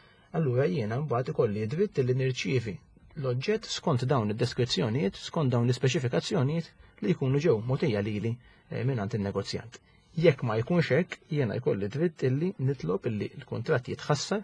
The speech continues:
u allura nieħu il-prezz kollu lura, jew inkella jekk, eh, d-difett jew d-, d-, differenza, eh, fl-oġġett li jiena tajt mhuwiex daqshekk gravi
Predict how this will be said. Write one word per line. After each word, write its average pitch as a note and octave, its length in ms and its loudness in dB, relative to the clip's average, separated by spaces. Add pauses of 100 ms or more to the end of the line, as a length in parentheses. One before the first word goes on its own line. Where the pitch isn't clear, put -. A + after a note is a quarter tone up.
u A2+ 180 -2
allura A2 320 2
nieħu A#2+ 320 0 (160)
il-prezz - 600 -2
kollu G2+ 340 -2
lura, C#3+ 260 -4 (680)
jew A#2+ 260 2
inkella D#3 480 2 (360)
jekk, A#2+ 400 0
eh, G#2+ 380 0
d-difett A2 560 -2
jew G#2 180 0 (100)
d-, G#2 260 -4
d-, A2+ 220 -4
differenza, A#2 760 2 (240)
eh, B2+ 280 -10
fl-oġġett A2 540 -2
li A2+ 140 -4
jiena A2 140 -4
tajt G#2 360 -6 (140)
mhuwiex A2+ 360 -2
daqshekk A2+ 460 -4
gravi G#2+ 480 0